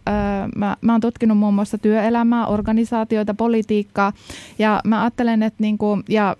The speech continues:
ja mä oon tehnyt aika paljon laadullista tutkimusta. Niin mä ajattelen, että niinku se talouskeskustelu olisi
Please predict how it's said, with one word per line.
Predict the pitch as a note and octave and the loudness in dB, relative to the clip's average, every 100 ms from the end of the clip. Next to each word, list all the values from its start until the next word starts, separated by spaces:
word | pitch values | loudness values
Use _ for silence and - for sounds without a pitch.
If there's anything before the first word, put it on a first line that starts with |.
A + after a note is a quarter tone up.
| - | 0
ja | G#3 | 2
mä | G#3+ | 2
oon | G#3+ | 2
tehnyt | A3 G#3 | 2 0
aika | G3+ G#3 | -2 -4
paljon | G3+ G#3 | -2 0
laadullista | G#3 F#3+ F3+ E3+ - F3+ - | 0 0 0 -2 -2 -6 -4
tutkimusta. | F#3 - F3 F#3+ - F3 F3 _ _ _ _ _ - - | -10 -6 -2 -2 -2 -4 -4 _ _ _ _ _ -12 0
Niin | G#3+ G3 F#3+ | 2 2 2
mä | G#3 | 2
ajattelen, | A3 - A3 G#3 | 2 0 0 2
että | G3+ - G#3+ | 0 0 0
niinku | G#3 G#3+ | 2 0
se | - G#3 | -2 0
talouskeskustelu | C#4 B3+ C4 G#3+ - A#3 G3+ G3 | 2 2 2 -4 -4 -2 0 0
olisi | G3 G3+ G#3+ G3 | 0 0 0 -2